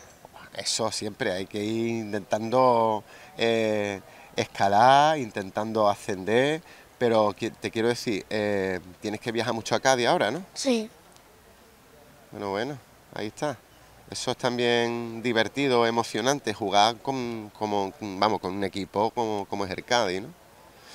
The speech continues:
Speaker 1: Pues nada, Sergio, que te lo pases muy bien, ¿vale? Que te diviertas, que estudies, los estudios nunca los dejes de lado. Y nada, queremos saber muchas más alegrías de ti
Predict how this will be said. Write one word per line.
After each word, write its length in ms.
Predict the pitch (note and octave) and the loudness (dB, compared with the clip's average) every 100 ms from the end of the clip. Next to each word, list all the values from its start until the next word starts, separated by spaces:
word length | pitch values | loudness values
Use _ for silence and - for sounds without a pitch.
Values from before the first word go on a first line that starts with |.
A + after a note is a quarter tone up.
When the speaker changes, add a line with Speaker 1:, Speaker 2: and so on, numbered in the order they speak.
| - - - - | -18 -16 -18 -6
Speaker 1:
Pues 100 | A2+ | 2
nada, 120 | A2+ | 2
Sergio, 340 | C3 C#3 C#3+ C#3 | 4 0 2 0
que 80 | A#2 | 2
te 80 | G2+ | 0
lo 80 | |
pases 340 | G2 A#2+ - A2+ | 2 2 2 -2
muy 220 | B2 C3+ | 0 2
bien, 400 | C3 D3 E3+ F#3+ - - - - - | 4 4 2 -6 -16 -20 -20 -20 -6
¿vale? 460 | G#2+ A#2+ D3 F#3 G3+ E3+ - - - | 4 6 6 0 -6 -18 -20 -20 -10
Que 320 | - A#2+ A2+ A2 | 0 2 4 2
te 120 | A2+ | 0
diviertas, 400 | G#2 A2 B2 D#3+ | 0 2 2 0
que 100 | B2+ | -2
estudies, 680 | G#2 - B2 B2 C3+ D#3 - | -6 -2 -2 0 2 2 0
los 160 | G#2+ F#2+ | -2 -2
estudios 360 | - A2 A2 | -2 -2 -2
nunca 520 | A2 G#2+ A2 G#2+ G#2+ | -4 0 4 4 4
los 200 | G#2 G#2 | 0 -6
dejes 540 | F#2 G#2+ G#2+ G#2 G#2+ A2 | -6 -4 0 0 -2 -6
de 180 | A2 G#2+ | -4 2
lado. 400 | G#2 B2 D3+ E3+ F#3 - - - - | 6 6 4 -2 -10 -20 -20 -20 -8
Y 100 | A2+ | -2
nada, 360 | G#2 A#2 C#3+ G#2 | 2 4 2 0
queremos 360 | A2+ G2+ A2+ - | -4 0 0 2
saber 440 | A2+ A#2+ A#2+ A#2+ | 4 4 4 2
muchas 320 | A#2 B2 A#2+ | -2 -2 -2
más 180 | A#2 A2+ | 0 2
alegrías 360 | A2+ A2+ A#2 A2 | 2 2 0 0
de 100 | A2+ | -2
ti 200 | D#3 | -4